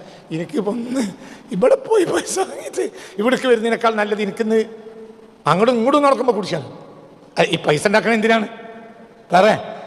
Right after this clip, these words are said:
ഒരുത്തൻ കള്ള് വാങ്ങി കുടിച്ചപ്പോ ബാക്കി പകുതി ക-, ക-, ക്ലാസ് അവിടെ വെച്ചു. ആ പകുതി ഓൻ തന്നെ കുടിക്കാം. കാരണം ഓൻ ഈ എണ്ണൂറ് റുപ്യ കൂലി വാങ്ങുന്നത് കള്ളു കുടിക്കാനാണ്. ഇത് പിന്നെ എണ്ണൂറ് റുപ്യയും കിട്ടും.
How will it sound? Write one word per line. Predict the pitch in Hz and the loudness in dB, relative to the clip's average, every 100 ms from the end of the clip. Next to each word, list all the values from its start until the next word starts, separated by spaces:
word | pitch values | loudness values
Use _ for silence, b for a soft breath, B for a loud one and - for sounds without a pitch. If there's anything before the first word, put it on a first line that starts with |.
| - | -4
ഒരുത്തൻ | 151 220 208 | 0 2 4
കള്ള് | 208 240 | 4 6
വാങ്ങി | 240 240 | 4 4
കുടിച്ചപ്പോ | 233 202 240 233 | -2 -2 0 4
ബാക്കി | 220 220 220 | 4 2 2
പകുതി | 214 233 247 | 2 2 0
ക-, | 240 | -2
ക-, | 220 226 202 | -2 -4 0
ക്ലാസ് | 226 226 226 | 2 4 4
അവിടെ | 233 | 4
വെച്ചു. | 208 - 156 - 180 | 2 0 -10 -4 -2
ആ | |
പകുതി | - 262 269 | 4 4 4
ഓൻ | 262 269 | 4 4
തന്നെ | 294 | 4
കുടിക്കാം. | 277 247 226 - - | 4 2 0 -2 -12
കാരണം | - - - 233 | -12 -12 -12 -8
ഓൻ | 240 226 - B B B | -6 -6 -8 B B B
ഈ | 214 240 | 4 4
എണ്ണൂറ് | 233 262 | 6 4
റുപ്യ | 254 - | 4 2
കൂലി | 233 254 | 2 2
വാങ്ങുന്നത് | 262 254 254 247 | 4 4 4 4
കള്ളു | 254 | 4
കുടിക്കാനാണ്. | 262 262 247 214 - - - 135 | 4 4 4 2 -2 -12 -12 -8
ഇത് | |
പിന്നെ | 156 233 - - - 185 | -2 -2 -2 -10 -2 2
എണ്ണൂറ് | 214 285 302 269 277 | 4 6 6 4 4
റുപ്യയും | 359 311 | 2 4
കിട്ടും. | 233 262 202 - - | 0 0 -4 -10 -16